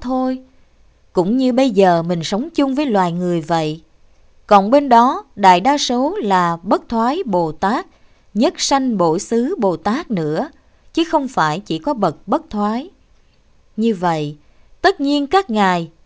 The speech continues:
là bạn của mình. Bạn như thế nào? Nghĩa là mình luôn luôn sống chung với các ngài, thì công đức thiện căn không ngừng tiến triển,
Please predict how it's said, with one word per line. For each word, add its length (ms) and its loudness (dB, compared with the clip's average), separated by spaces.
là 480 -2
bạn 340 0
của 180 -2
mình. 340 -4
Bạn 360 4
như 140 -2
thế 200 -2
nào? 460 -2
Nghĩa 180 2
là 160 2
mình 240 2
luôn 280 0
luôn 220 2
sống 200 -4
chung 200 0
với 100 -2
các 260 -2
ngài, 400 -2
thì 180 4
công 280 4
đức 200 2
thiện 300 -2
căn 320 -2
không 320 -2
ngừng 260 0
tiến 300 -2
triển, 360 -4